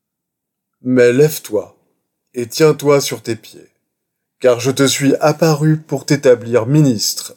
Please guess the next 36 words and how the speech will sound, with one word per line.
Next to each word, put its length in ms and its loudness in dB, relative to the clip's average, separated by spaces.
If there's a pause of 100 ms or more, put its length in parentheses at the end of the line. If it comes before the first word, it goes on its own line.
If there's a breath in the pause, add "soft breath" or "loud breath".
(120)
et 160 0
témoin 380 2
des 120 -2
choses 380 0
que 120 -2
tu 260 0
as 40 -2
vues 320 -10 (720)
et 80 -2
de 160 0
celles 380 0
pour 280 0
lesquelles 460 2
je 160 -2
t'apparaîtrai, 720 -2 (1800)
afin 400 -2
que 140 -4
tu 160 -6
leur 220 0
ouvres 340 2
les 240 -2
yeux, 180 -14 (680)
pour 180 -10
qu'ils 200 -6
passent 380 0
des 140 -12
ténèbres 720 0
à 120 0
la 100 4
lumière 640 2 (340 soft breath)
et 80 -2
de 100 2
la 140 4
puissance 480 -2
de 140 -6
Satan 560 -2